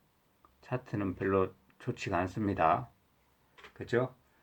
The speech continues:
이틀 오르고 이틀 조정받고 오늘, 오늘 꼬리 달고 다시 차트 만들고 미중 무역이 좋아지면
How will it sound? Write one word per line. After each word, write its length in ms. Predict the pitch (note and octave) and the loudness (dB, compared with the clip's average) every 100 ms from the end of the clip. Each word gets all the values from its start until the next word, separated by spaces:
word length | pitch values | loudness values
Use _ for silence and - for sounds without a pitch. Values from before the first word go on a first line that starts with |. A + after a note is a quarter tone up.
| _ _ - | _ _ 0
이틀 400 | C#3+ C#3+ E3 D#3+ | 0 2 4 8
오르고 460 | C3 C3+ C#3+ D#3 | 8 8 8 6
이틀 320 | A2+ - D3 | 6 4 0
조정받고 720 | C3+ G#2+ B2 - - - A#2+ - - - - - - - - | 0 0 0 -2 -10 0 2 2 -2 -4 -4 -6 -10 -10 -2
오늘, 280 | A2 C3 - | 4 4 4
오늘 360 | A#2+ B2+ C#3 C#3 | 2 6 6 6
꼬리 300 | E3 E3+ D#3 | 6 6 6
달고 540 | A#2 B2+ D3 E3 D#3 _ _ _ _ _ _ _ _ _ _ _ _ _ _ _ _ | 6 6 6 2 -2 _ _ _ _ _ _ _ _ _ _ _ _ _ _ _ _
다시 540 | - G#2+ C#3 D3 C#3 - _ _ _ _ _ | -10 -4 2 2 2 -6 _ _ _ _ _
차트 280 | - D#3+ - | -8 -4 0
만들고 600 | C#3+ F#2+ A#2+ B2+ - - _ _ _ _ _ _ _ _ _ _ | 2 4 4 4 2 -4 _ _ _ _ _ _ _ _ _ _
미중 360 | C#3 D3+ E3+ D#3+ | 6 6 8 8
무역이 380 | D3+ D3 D#3 D#3 | 8 8 6 4
좋아지면 760 | C3 C3+ D3 C3+ D3+ F3+ F#3+ | 10 12 12 10 4 2 -2